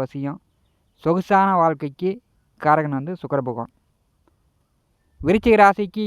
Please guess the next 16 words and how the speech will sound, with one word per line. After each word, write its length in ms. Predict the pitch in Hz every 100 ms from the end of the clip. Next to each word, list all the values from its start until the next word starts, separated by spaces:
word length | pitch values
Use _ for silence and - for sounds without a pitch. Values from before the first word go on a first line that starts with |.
| 190
ஏழாம் 220 | 175 190 185
வீட்டின் 240 | 175 170
அதிபதி 280 | 156 156 160 196 - _ _ _ _ _ -
சுக்கிரனாக 480 | 143 180 170 175 156
இருக்கும்போது 420 | 123 127 123 139 208 _ _ _ _ _ _ _ _ _ _ -
சுக்கிரனுடைய 520 | 156 214 208 208 202 180
வீட்டில் 400 | 180 170 196 196 170
செவ்வாய் 340 | 151 170 165
அமர்ந்து 320 | 143 135 135 180 - _ _ _ -
செவ்வாய் 340 | 135 180 185
பகவானுடைய 360 | 175 170 160 151
நான்காம் 400 | 135 156 165 147 127
பார்வை 300 | 123 131 214 - _ _ _ _ _ _ _ _ _ _ _ _ _ -
சுக்கிரன் 360 | 139 170 160
மேல் 160 | 147 165
விழுகிறது. 340 | 139 120 117